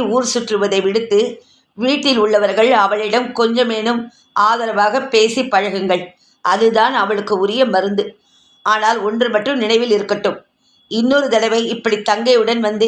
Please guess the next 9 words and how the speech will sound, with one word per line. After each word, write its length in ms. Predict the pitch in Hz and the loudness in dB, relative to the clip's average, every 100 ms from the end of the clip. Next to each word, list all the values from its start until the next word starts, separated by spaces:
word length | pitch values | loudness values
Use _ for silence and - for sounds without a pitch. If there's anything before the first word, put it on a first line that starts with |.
| - | 0
என் 160 | 202 196 | -2 0
நேரத்தை 400 | 202 262 - 240 | 2 2 0 0
வீணாக்காதே 640 | 202 220 214 208 185 180 - _ _ _ _ - | 2 0 0 0 0 -2 -6 _ _ _ _ -2
என்று 260 | 240 240 233 | 0 2 0
கடுமையாக 600 | 233 220 240 233 220 262 | 0 0 0 0 2 0
கூறிவிட்டு, 540 | 254 220 220 208 214 233 - _ - | 2 2 2 0 0 -4 -6 _ -6
"போகலாம்" 500 | 240 233 214 190 - - _ _ 226 | -2 0 2 0 -4 -16 _ _ -2
என்று 300 | 254 240 233 233 | 0 2 0 2
கையசைவுடன் 800 | 214 233 254 240 226 214 214 | -2 0 0 2 0 2 0